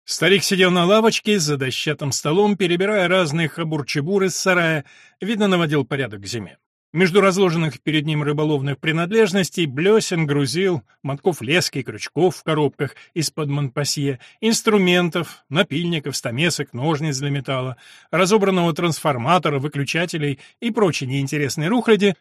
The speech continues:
был воткнут штык-нож. Солнечные лучи играли на не потерявшем блеска стальном клинке, деревянные накладки рукояти казались совершенно новыми.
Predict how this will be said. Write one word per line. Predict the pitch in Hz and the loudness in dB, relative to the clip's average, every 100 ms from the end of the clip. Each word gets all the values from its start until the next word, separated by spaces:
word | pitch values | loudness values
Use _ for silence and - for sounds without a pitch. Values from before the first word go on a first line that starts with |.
| - | -8
был | 151 185 285 285 220 | 0 4 6 6 4
воткнут | 214 - 208 226 226 | 2 2 2 2 2
штык-нож. | - - 214 - 214 190 - - _ _ _ _ - - | -2 -2 -2 2 2 2 -2 -10 _ _ _ _ -10 0
Солнечные | 175 175 165 185 175 | 2 2 2 0 0
лучи | 175 - 185 | 0 0 -2
играли | 143 175 175 160 - _ | 0 0 0 0 -4 _
на | 175 185 | 0 2
не | 175 | 0
потерявшем | 170 147 175 170 - 170 160 | -2 0 2 2 0 0 0
блеска | 160 165 147 - | 0 0 -2 -2
стальном | 135 160 156 160 | -2 -2 -2 -2
клинке, | 143 165 156 208 196 - - - | 0 0 0 2 0 0 -14 -8
деревянные | 135 190 196 190 180 | 2 4 4 4 2
накладки | 175 170 196 175 - | 0 0 0 -2 0
рукояти | 160 151 156 175 160 151 | 0 0 0 0 -2 -4
казались | 135 143 139 127 | -2 -2 -2 -4
совершенно | - 147 127 - 147 131 | -2 -4 -4 -4 -4 -4
новыми. | 131 127 85 76 73 | -4 -6 -8 -14 -20